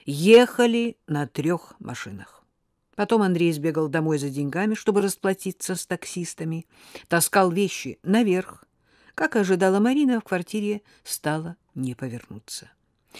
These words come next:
Андрей уехал на работу, потный и злой. «Бабушка, это твоя правнучка», представила Марина дочь, испуганную вторжением чемоданов и коробок.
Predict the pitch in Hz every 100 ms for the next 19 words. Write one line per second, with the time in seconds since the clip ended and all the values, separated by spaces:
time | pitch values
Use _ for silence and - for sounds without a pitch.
0 | - - 185 208 214 190 180 - 165 165
1 | 156 147 165 214 - 214 _ - 202 202
2 | - 208 208 180 196 202 214 _ _ _
3 | _ _ _ _ - - _ 151 196 196
4 | 196 208 - 202 208 _ _ _ _ -
5 | 220 285 269 208 208 202 214 254 - _
6 | _ _ _ _ _ 254 262 208 156 143
7 | 143 - - 143 - _ _ - 170 -
8 | - 165 160 160 165 170 170 170 175 302
9 | - - _ _ - 190 - 202 202 185
10 | 175 190 175 180 180 175 165 180 170 170
11 | 175 175 190 190 185 165 165 -